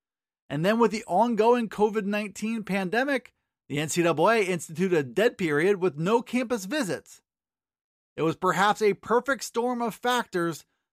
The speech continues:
that all coaches were dealing with across the country, and they led Franklin to admit in the preseason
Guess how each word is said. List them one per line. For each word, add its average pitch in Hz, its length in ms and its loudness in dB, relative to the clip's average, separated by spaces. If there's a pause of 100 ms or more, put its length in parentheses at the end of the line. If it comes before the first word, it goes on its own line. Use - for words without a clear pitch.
that 147 180 -4
all 240 240 4
coaches 233 440 -2
were 180 120 0
dealing 240 320 -2
with 160 140 0
across 143 340 -2
the 131 100 -12
country, 220 540 -4 (560)
and 147 140 -6
they 156 80 0
led 185 260 2
Franklin 220 420 0
to 165 140 4
admit 170 360 2
in 202 160 0
the 185 80 -2
preseason 233 760 -2